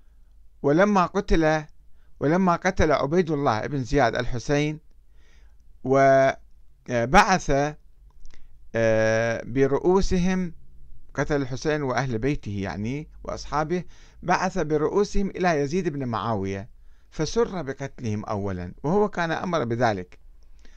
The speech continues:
وحسنت بذلك منزلة عبيد الله عنده، ثم لم يلبث إلا قليلا حتى ندم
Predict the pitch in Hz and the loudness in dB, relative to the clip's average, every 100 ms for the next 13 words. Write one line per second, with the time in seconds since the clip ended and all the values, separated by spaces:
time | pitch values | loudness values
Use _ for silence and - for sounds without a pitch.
0 | - - 135 - 190 202 185 151 147 147 | -20 -6 -6 0 -2 0 -2 -2 -2 0
1 | 180 180 - 175 175 - - - - 135 | 0 -2 -2 -2 -2 -6 -20 -18 -4 -2
2 | 123 165 180 - 120 123 117 123 131 170 | 0 2 2 0 -2 -2 -2 -2 2 2
3 | 151 131 113 104 98 95 - - - - | 2 -2 0 0 -2 -6 -10 -16 -18 -20
4 | - - - - 156 156 147 165 190 160 | -20 -20 -20 -2 0 2 4 4 2 2
5 | 175 165 123 110 - 147 120 98 107 127 | 2 0 -2 -4 -2 -2 -2 -4 -4 -2
6 | 170 175 170 165 - - - - 160 - | 0 0 -2 -6 -10 -16 -16 -12 -12 8
7 | - 156 143 131 107 98 | 8 8 0 -2 -4 -4